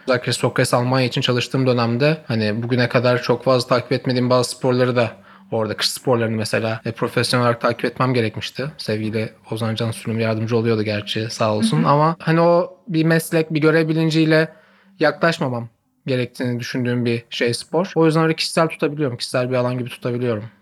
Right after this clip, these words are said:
Speaker 1: Bunun da merkezindeki kelime herhalde haz yani.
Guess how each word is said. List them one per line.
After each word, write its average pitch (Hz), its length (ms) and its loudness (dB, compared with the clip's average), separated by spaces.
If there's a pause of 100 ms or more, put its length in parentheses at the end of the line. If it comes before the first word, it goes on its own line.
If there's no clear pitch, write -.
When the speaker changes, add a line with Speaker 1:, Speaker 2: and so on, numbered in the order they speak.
(200)
Speaker 1:
Bunun 143 240 0
da 139 240 2 (240)
merkezindeki 135 540 -2
kelime 123 280 -2
herhalde 110 260 -2
haz 127 280 0
yani. 110 280 -4